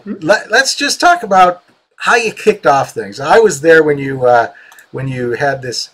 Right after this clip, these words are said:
Speaker 2: huge virtual event, and you had people from all over wishing Livingston County a happy birthday. Tell us a little bit.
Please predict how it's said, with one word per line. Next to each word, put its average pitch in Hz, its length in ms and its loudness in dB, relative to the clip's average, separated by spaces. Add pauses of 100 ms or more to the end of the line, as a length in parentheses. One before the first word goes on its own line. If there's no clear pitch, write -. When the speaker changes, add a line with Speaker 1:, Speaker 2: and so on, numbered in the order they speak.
(120)
Speaker 2:
huge 190 500 -6
virtual 160 580 2
event, 139 600 0 (440)
and 123 400 -8 (120)
you 127 220 -12
had 123 300 -2
people 165 380 0
from 135 300 -6
all 165 240 6
over 147 280 4
wishing 135 520 -6 (300)
Livingston 139 460 -2
County 127 360 -6
a 110 80 -6
happy 143 260 -4
birthday. 135 480 -4 (240)
Tell 196 200 0
us 269 160 -4
a 233 40 -8
little 196 220 -6
bit. 160 260 2